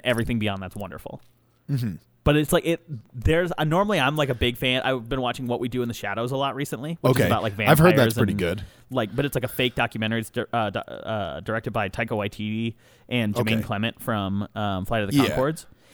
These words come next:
Speaker 1: And it, like, basically chronicles, like, vampires who have been around for, you know, hundreds of years living in New York City, but they still dress
Speaker 2: Right.
Speaker 1: like vampires and, like, aren't aware of culture really.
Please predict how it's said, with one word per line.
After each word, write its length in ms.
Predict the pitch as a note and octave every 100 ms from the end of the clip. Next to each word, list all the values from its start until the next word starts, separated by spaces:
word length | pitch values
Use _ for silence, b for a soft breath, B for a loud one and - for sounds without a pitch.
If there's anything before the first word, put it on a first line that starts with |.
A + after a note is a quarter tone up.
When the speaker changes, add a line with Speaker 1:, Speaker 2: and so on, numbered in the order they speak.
| b D3
Speaker 1:
And 120 | D3
it, 160 | B2
like, 160 | D3 A#2+
basically 260 | D3 C#3 C3
chronicles, 560 | C3+ B2+ C3 B2 A2
like, 220 | A#2 G#2+ - _ _
vampires 960 | A2+ B2 C#3 B2+ A2+ G2 F#2+ G#2 - -
who 140 | - C3+
have 160 | B2
been 100 | B2
around 260 | A#2 A2+ A#2
for, 200 | A#2 G2 -
you 140 | A#2+
know, 80 | G#2
hundreds 420 | - C3 C3 A2
of 100 | G#2
years 460 | G2+ A#2 F2 F#2+ - b b b B2+
living 340 | C3 B2+ C3
in 140 | C3 A#2
New 80 | A2+
York 240 | A2+ A2
City, 300 | A#2 A2+ D#3
but 140 | C#3+
they 60 | B2
still 220 | - C#3+
dress 240 | A#2+ G#2+ G#2+
Speaker 2:
Right. 120 | A2
Speaker 1:
like 100 | A#2
vampires 680 | B2+ B2 C#3 C#3 C#3 C#3
and, 240 | - B2+ A#2
like, 220 | G#2 - -
aren't 200 | A2+ - _ _ A2+
aware 460 | A2 G#2 G#2+ A2+
of 120 | G#2
culture 420 | - A2+ A#2 D3 C#3
really. 340 | D3 D3 D#3